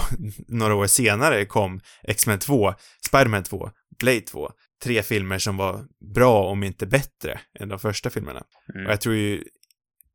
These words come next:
Speaker 1: mycket att det är på grund av de här tre filmerna, kanske mest Spider-Man två faktiskt,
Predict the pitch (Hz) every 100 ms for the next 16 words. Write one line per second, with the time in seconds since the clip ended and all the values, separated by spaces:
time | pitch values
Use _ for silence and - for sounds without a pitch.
0 | - 123 117 - 156 135 107 - 101 95
1 | 92 95 95 95 - 104 95 - 92 92
2 | 87 78 - _ - - - 131 117 -
3 | 127 117 - - - 95 90 85 95 85
4 | - 98 87 -